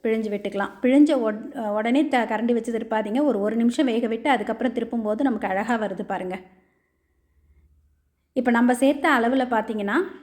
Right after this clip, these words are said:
நமக்கு இந்த மாதிரி ஒரு, அ, எட்டு பீஸ் கிடைக்குங்க. அதனால உங்களுக்கு எந்த அளவுக்கு தேவையோ அதுக்கேத்த மாதிரி கப்போட அளவை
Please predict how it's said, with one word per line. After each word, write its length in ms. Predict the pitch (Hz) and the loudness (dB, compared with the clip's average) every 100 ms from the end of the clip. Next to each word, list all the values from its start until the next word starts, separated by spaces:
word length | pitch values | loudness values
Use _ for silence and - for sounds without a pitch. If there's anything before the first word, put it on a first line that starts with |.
| - | -10
நமக்கு 320 | - 233 220 233 | -4 -4 -2 -2
இந்த 140 | 214 214 | -2 0
மாதிரி 240 | 247 294 | 2 2
ஒரு, 160 | 214 247 - - - - _ 240 | 2 0 -4 -14 -20 -20 _ -6
அ, 140 | 220 214 | -2 0
எட்டு 240 | 233 - 359 | 0 0 -2
பீஸ் 280 | 262 262 - | 0 -2 -2
கிடைக்குங்க. 420 | 214 214 208 214 349 | -4 -2 -2 -2 -2
அதனால 360 | 277 202 214 277 | -2 -2 0 2
உங்களுக்கு 260 | 240 214 208 | 0 -2 2
எந்த 220 | 269 311 | 4 4
அளவுக்கு 280 | 285 254 277 | 2 -2 -2
தேவையோ 340 | 240 214 285 | -2 0 0
அதுக்கேத்த 400 | 220 190 240 240 240 | 0 -2 -2 -2 -2
மாதிரி 140 | 240 240 | -2 -4
கப்போட 320 | 226 247 240 214 | -2 -2 0 0
அளவை 240 | 208 220 | 0 0